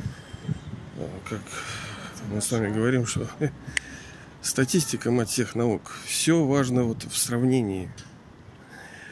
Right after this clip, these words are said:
Насколько велики сейчас объём-, объёмы деградации общества. Ну, э, и понятно, это вы виноваты во всём. Ты в ответе за всех, за всё, пионер.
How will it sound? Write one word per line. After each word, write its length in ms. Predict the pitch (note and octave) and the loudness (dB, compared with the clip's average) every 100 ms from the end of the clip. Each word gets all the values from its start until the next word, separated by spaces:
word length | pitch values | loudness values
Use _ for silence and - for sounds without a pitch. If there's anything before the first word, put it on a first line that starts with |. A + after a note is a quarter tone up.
| - - - - | -16 -20 -16 -2
Насколько 480 | B2 - E3 C3+ B2+ | 0 2 2 4 4
велики 440 | B2+ C#3+ C#3 D3 | 6 4 2 0
сейчас 440 | A2 G#2+ A#2 G2 | 0 0 -2 -2
объём-, 520 | A#2 A#2 B2+ A#2 G#2 A2+ | -2 2 4 4 2 0
объёмы 400 | A#2 B2+ A#2 G2+ | 4 4 4 4
деградации 840 | A#2 A#2+ B2 D3 C3+ A2 F2+ F#2+ - - - - - - - - | 4 4 6 4 4 0 -2 -4 -6 -12 -12 -18 -20 -16 -14 -4
общества. 640 | - A#2 - A2 - A2 - - | -2 0 0 0 0 0 0 2
Ну, 260 | D3 D#3 - - - - - - - | 4 4 0 -14 -20 -20 -20 -20 -14
э, 300 | A#1+ A#1 A1+ | -8 -4 2
и 200 | C3 A#2 | 4 4
понятно, 440 | - C3 F3 D#3 | 4 4 4 4
это 540 | G#2+ A2 - A#2 A2+ A2 | 2 2 2 2 4 4
вы 140 | C3+ | 6
виноваты 500 | C#3 A2 G#2+ G#2 F2+ | 6 4 2 0 0
во 100 | F#2 | -2
всём. 300 | F#2+ - - - - - - - - - - - - - - - - | -2 -4 -6 -8 -16 -18 -18 -16 -14 -14 -14 -16 -18 -20 -20 -18 -2
Ты 120 | A#2+ | 2
в 40 | |
ответе 380 | C3 B2+ D3 A#2 | 4 4 4 4
за 120 | A2 | 0
всех, 260 | A#2 - B2+ G#2+ - - | 0 0 0 -2 -8 -4
за 160 | A#2+ | -2
всё, 200 | G2+ - | 0 -2
пионер. 500 | G#2 A2+ A2+ G#2 G2 | 0 2 4 2 0